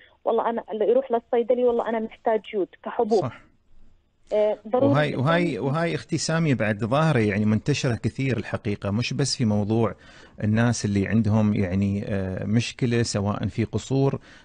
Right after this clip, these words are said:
Speaker 2: الغدة الدرقية أو نشاط الغدة الدرقية، قد يكون بعض ال-، يعني ال-، الأمراض أو ال-، الأشياء الثانية اللي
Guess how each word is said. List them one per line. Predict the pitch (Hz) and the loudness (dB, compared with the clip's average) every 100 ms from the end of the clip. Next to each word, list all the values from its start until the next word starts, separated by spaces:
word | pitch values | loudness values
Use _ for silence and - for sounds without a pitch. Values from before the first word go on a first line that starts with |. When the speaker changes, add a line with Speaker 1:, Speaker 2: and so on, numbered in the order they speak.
| - | -4
Speaker 2:
الغدة | 110 101 117 104 | -2 0 0 0
الدرقية | 110 104 104 - 117 110 | -2 0 -2 0 0 2
أو | 120 | 2
نشاط | 107 101 135 135 | 2 2 0 0
الغدة | 107 104 95 | -2 -4 -4
الدرقية، | 101 104 98 113 107 - - | -2 -2 -2 -2 -2 -2 -2
قد | 139 | 0
يكون | 143 139 160 139 | 0 0 0 0
بعض | 113 131 143 | 2 0 0
ال-، | 127 113 - 101 | 0 -2 -4 -8
يعني | 117 113 104 104 107 | -6 -4 -2 -2 -2
ال-، | 113 110 - | -4 -4 -4
الأمراض | 113 - 110 107 127 139 135 113 | -8 -4 -4 0 2 2 0 -2
أو | 113 113 107 | -2 0 0
ال-، | 107 104 - - - 107 | -2 -6 -8 -8 -8 -8
الأشياء | 123 135 135 - 151 | -6 -2 -2 0 0
الثانية | 135 - 156 160 156 131 | 0 -2 0 0 0 0
اللي | 127 131 | 2 2